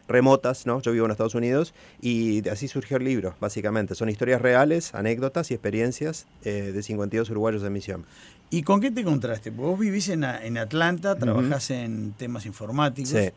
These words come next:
Speaker 2: Tenés otros libros, El papel y el prócer, novela que fue adaptada al teatro y premiada con el Florencio
Speaker 1: Sí.
Speaker 2: en el dos mil ocho.
Speaker 1: Ujú. Sí.
Speaker 2: Secuestro en familia, una au-, obra autobiográfica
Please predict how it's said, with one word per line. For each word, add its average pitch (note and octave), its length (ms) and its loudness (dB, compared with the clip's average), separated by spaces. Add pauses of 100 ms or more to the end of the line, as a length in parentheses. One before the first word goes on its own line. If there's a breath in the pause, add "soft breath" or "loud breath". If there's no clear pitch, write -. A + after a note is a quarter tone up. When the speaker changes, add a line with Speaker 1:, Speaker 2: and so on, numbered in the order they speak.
(480 loud breath)
Speaker 2:
Tenés F3+ 220 -2
otros C3+ 260 -2
libros, D3 400 4
El A2+ 100 -6
papel A2+ 340 -4
y B2+ 40 -2
el A2+ 100 -6
prócer, C#3+ 420 -4
novela A#2 360 -6
que A2 100 -10
fue A#2+ 160 -12
adaptada G#2+ 320 -8
al G2 60 -12
teatro F3 340 -8 (380 loud breath)
y G#2+ 80 -10
premiada B2 380 -2
con A#2 100 -8
el A2 80 -8
Florencio C#3+ 560 0
Speaker 1:
Sí. G#2 60 4
Speaker 2:
en G2+ 80 0
el A2 120 -8
dos G#2+ 100 -4
mil G2+ 220 2
ocho. A2+ 360 -10
Speaker 1:
Ujú. - 180 -12
Sí. F#2 140 -8
Speaker 2:
Secuestro C#3+ 460 -4
en C3 60 -2
familia, D3+ 600 0
una A#2 220 -6
au-, A#2 280 -8
obra A#2 300 -4
autobiográfica A2 1400 -6